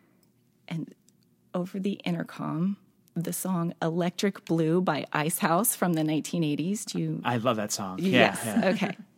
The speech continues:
Speaker 1: Came on, and the character of Vale was like, "Hello, this is my song, and this is my situation, and you're gonna write my book."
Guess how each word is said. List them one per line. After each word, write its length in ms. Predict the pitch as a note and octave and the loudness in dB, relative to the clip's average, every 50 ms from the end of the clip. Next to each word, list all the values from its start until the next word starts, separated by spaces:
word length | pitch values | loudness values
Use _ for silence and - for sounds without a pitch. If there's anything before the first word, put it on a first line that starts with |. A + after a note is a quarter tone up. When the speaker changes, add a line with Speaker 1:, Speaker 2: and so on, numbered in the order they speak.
| _ _ _ _ _ _ _ | _ _ _ _ _ _ _
Speaker 1:
Came 320 | - - G#3+ G3 G3+ A3 | -2 0 2 2 2 2
on, 400 | F#3 D#3+ C#3+ C#3+ - G#3+ B3+ C4+ - _ _ _ _ _ _ - - - _ _ _ _ _ _ _ _ _ _ - _ - | 2 0 0 0 0 0 0 -2 -2 _ _ _ _ _ _ -20 -20 -20 _ _ _ _ _ _ _ _ _ _ -20 _ -4
and 160 | F3+ E3+ E3 | -2 -2 -2
the 40 | E3+ | -4
character 540 | - - - F#3 F3+ F3+ F3+ - A#3 A3 A3 | -6 -6 -2 -2 -2 -2 -2 -4 -4 -2 -2
of 80 | A3+ G#3 | -2 -2
Vale 540 | F3 E3+ E3 D3+ D3 - - - - F#3 F#3 - _ _ _ - - | 0 0 0 -2 0 -4 -4 -4 -4 -4 -6 -8 _ _ _ -12 -10
was 100 | - - | -6 -6
like, 140 | D#3+ E3+ - | -4 -4 0
"Hello, 540 | - C#4+ F4 D#4+ C4 G3+ F#3 G3+ A3+ C#4+ - - _ _ _ _ _ _ - - - - - - - - - - - - - | 0 2 4 4 6 6 6 6 4 2 -2 -6 _ _ _ _ _ _ -20 -20 -20 -20 -18 -18 -18 -18 -20 -20 -20 -4 0
this 320 | F3+ E3+ A#3 C#4 C4+ - | 4 6 6 6 6 6
is 120 | F#4+ - G4 | 4 6 6
my 140 | E4+ E4 | 6 4
song, 520 | E4 - - F3+ D#3+ D3 D3+ D#3 D#3+ E3 D#3 - - _ _ _ _ - | 4 2 2 2 4 4 4 2 2 0 -4 -6 -16 _ _ _ _ 2
and 160 | F3 D3 A#2 | 2 4 4
this 180 | D#3+ D#3 - | 2 0 0
is 80 | D3+ E3+ | 0 2
my 120 | E3+ D3+ | 2 2
situation, 720 | D3+ - D#3 - - D3 C#3 C#3+ C#3+ - D3 C#3+ C#3+ C#3+ - - | 2 0 -4 -6 -2 -2 0 -2 0 -2 -2 -2 -2 -2 -2 -4
and 80 | D#3+ D3+ | -6 -6
you're 60 | C#3+ | -6
gonna 160 | - C#3 C3+ | -6 -8 -6
write 200 | C3+ C3+ C3 B2 - | -4 -4 -6 -4 -6
my 80 | - | -8
book." 420 | - - C#3+ - - _ - - | -6 -6 -6 -8 -8 _ -20 -20